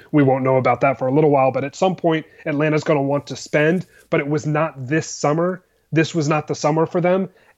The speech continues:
to do that. It's probably going to be next summer or the summer after. And so that's where, that's why Prince had a little bit less value to Atlanta. He was going to get paid before they were ready to shell out a ton of money for other guys.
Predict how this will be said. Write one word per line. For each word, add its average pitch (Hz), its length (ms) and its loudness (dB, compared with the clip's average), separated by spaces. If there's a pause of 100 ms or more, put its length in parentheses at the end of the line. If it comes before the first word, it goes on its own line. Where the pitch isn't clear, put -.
to 147 140 -2
do 165 180 2
that. 214 240 2
It's - 160 -10
probably 170 600 -2
going 165 240 -2
to 160 60 -8
be 165 120 -2
next 156 240 -4
summer 160 240 0
or 143 80 -2
the 131 80 -4
summer 135 320 -2
after. 160 420 0 (220)
And 143 140 -2
so 156 140 2
that's 151 380 0
where, 151 480 2 (180)
that's - 220 -2
why 170 300 0
Prince 165 420 -8
had 151 280 -2
a 147 40 0
little 151 280 0
bit 147 180 -6
less 147 300 -2
value 147 380 2
to 143 120 -6
Atlanta. 139 460 -2 (160)
He 202 160 2
was 180 160 2
going 170 180 4
to 156 80 4
get 147 200 -2
paid 165 280 2
before 156 400 -2
they 151 180 2
were 143 140 0
ready 143 380 0
to 139 400 2 (500)
shell 165 400 2
out 151 160 4
a 135 60 -2
ton 151 200 -6
of 143 60 0
money 143 220 0
for 139 180 -6
other 135 180 -4
guys. 143 600 -2